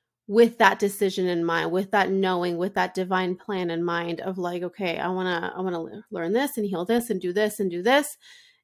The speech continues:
And this is the perfect human for me to do that." <laughs> So that's, that's the first thing, right? So as we go through these different, um, experiences,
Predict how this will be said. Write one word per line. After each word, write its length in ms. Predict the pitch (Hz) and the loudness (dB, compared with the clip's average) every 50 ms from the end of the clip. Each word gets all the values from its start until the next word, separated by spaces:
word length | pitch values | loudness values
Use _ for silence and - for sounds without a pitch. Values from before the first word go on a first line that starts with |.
| _ - | _ -2
And 320 | 208 202 202 202 202 202 | 0 2 2 4 2 2
this 320 | 196 175 190 190 196 - 220 | 0 0 0 -2 -2 0 -2
is 160 | 202 190 185 | -2 -2 -4
the 80 | 196 | -6
perfect 400 | - 202 196 202 190 202 196 - | -4 -2 -4 -2 -2 -4 -4 -6
human 420 | - - 226 220 220 220 214 220 214 | -6 -2 0 2 4 4 4 4 2
for 160 | - - 214 | 0 0 2
me 120 | 220 233 | 2 4
to 80 | 233 240 | 4 2
do 140 | 254 302 311 | 2 2 6
that." 240 | 269 190 165 - - - | 8 8 8 8 6 2
<laughs> 60 | 247 - - - - 240 220 | 0 0 0 0 0 -2 -2
So 480 | - - - 247 247 240 226 226 220 220 - - - - - - _ | 0 0 2 8 10 10 10 10 8 4 0 -8 -16 -16 -18 -6 _
that's, 340 | - 240 240 277 - - - - | 10 10 10 10 8 2 -4 6
that's 220 | - 233 254 269 - | 8 8 8 8 4
the 120 | 311 285 | -2 0
first 300 | - 240 220 220 220 - | 4 4 4 4 2 -2
thing, 200 | - - 220 185 | -4 -2 -2 0
right? 180 | 190 196 214 220 | 0 0 0 2
So 140 | - 233 | 2 4
as 180 | 202 220 240 240 | 6 6 6 4
we 100 | 285 302 | 2 0
go 200 | - 277 269 262 | 0 2 2 2
through 680 | 240 - - 247 240 240 240 240 240 240 233 196 190 | 0 -4 -4 0 2 4 6 6 4 4 2 0 -2
these 440 | - 226 214 208 214 214 208 190 - | -2 -2 0 0 0 -2 -2 -4 -2
different, 600 | - 202 208 202 - - 214 202 196 196 190 - - - - - - - - - _ _ - | 0 0 0 0 0 -2 -2 0 0 0 -2 -4 -8 -16 -20 -20 -20 -20 -20 -20 _ _ 2
um, 420 | 220 214 202 196 190 190 196 - - | 4 4 6 6 4 2 -2 -2 -4
experiences, 1300 | 220 233 - - - 220 220 214 214 208 208 208 202 202 202 - 220 208 208 208 202 202 196 202 202 | -6 -6 -6 -8 0 2 4 6 6 6 4 4 2 0 0 0 0 2 4 4 4 2 2 0 -2